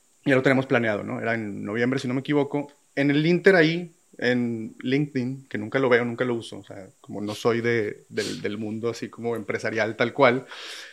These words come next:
eh, pero sí tengo mi, mi perfil, veo de repente que tengo ahí unos mensajes y pensé que eran como spam o cosas así,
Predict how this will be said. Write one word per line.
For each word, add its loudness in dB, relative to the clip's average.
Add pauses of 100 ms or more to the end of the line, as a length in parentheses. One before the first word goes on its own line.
(200)
eh, 8
pero 6
sí 4
tengo 8
mi, 8
mi 4
perfil, 4
veo 10
de 4
repente 4
que 0
tengo 4
ahí 8
unos 4
mensajes 2 (480)
y 0
pensé -2
que 4
eran 6
como 2
spam 6
o -2
cosas -2
así, -2